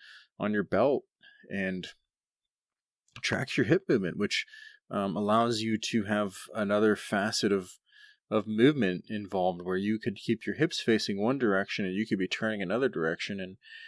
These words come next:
keep walking in that one direction while turning and looking another way. I think that's a fantastic idea that, um, you know, we should have seen prior. But, uh, the company released two videos showing face tracking in action and its hips,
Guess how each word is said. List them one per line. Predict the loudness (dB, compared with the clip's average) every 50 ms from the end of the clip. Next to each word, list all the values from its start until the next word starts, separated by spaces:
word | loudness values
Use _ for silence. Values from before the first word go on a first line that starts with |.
| -20 -20 _ _ _ 2
keep | 4 4 4 4
walking | 2 0 2 2 2 2 0 -2 -2 -2 0 -2
in | -4 -2
that | -2 -2 -4 -4 -4
one | -4 -4 -2 -2
direction | 0 0 2 2 2 0 0 -2 -4 -4 -2
while | -2 -2 -4
turning | -4 -2 -2 -2 -2 -2 -6
and | -8 -6
looking | -6 -6 -6 -6 -6 -6
another | -4 -4 -2 -2 0 0
way. | 0 2 2 2
I |
think | 2 2 0 2
that's | 4 2 2 2 -2 -12 -14 -16 -16 -18 -18 _ -10
a | -10
fantastic | -6 -2 0 0 0 0 0 2 2 2 2 0 -6 -6 -4
idea | -4 -2 -2 -2 -2 -4
that, | -4 -8 -14 _ _ -14 -12
um, | -10 -10 -10 -10 -10 -12 -16 _ _ _ _ _ _
you | -6 -4 -4
know, | -4 -4 -6 -10 -8 -6
we | -6 -4
should | -4 -4 -2 -2
have | -2 -2
seen | -2 -2 -4 -2 -4 -4 -6 -10 -8 -2
prior. | 0 0 2 2 0 0
But, | 0 0 0 0 0
uh, | 0 0 -2 -4 -6 -12 -16 -16 -16 -18 -20 -18
the | 0
company | 4 6 6 8 8 8 6
released | 8 6 6 6 4 4 2
two | -2 2 2 2 2 2 2 4
videos | 8 8 8 10 8 6 6 4
showing | 4 2 0 2 0 0 -2 -6
face | -4 0 2 4 4 4 2
tracking | 0 2 4 4 4 2 0 -4 -4
in | -2 -4 -4
action | -4 -4 -4 -4 -4 -4 -4 -4 -4 -4 -6 -8 -14 -20 -20 -20 -20 -20 _ _ _
and | -2 0 0 0
its | 0 2 6
hips, | 8 8 8 8 6